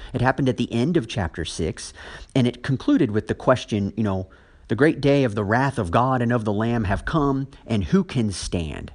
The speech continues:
Right? And then we watched two more sections unfold in chapter seven that gave us the answer to that question.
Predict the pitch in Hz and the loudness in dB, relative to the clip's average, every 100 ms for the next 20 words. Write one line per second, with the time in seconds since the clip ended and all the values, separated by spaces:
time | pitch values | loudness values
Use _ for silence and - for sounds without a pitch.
0 | - 90 82 - - - - - - 170 | -6 -2 -2 -6 -12 -20 -20 -20 -2 2
1 | 196 233 214 190 180 269 - 80 - - | 4 4 2 0 2 2 2 -2 -4 -12
2 | - - 220 254 208 185 180 - 214 214 | -10 -2 2 4 4 2 2 0 -2 -2
3 | 104 101 - 143 143 175 131 101 113 113 | -2 -2 0 0 2 0 0 0 0 -2
4 | 123 104 82 - 240 165 87 127 - - | -2 -4 -6 -4 -2 0 0 -4 -6 -12
5 | - 196 143 110 95 117 - 156 - 220 | 0 2 2 -2 0 -2 -2 -4 0 -2
6 | - 85 80 76 - - - - 50 98 | -2 -4 -4 -6 -6 -6 -8 -8 -10 -10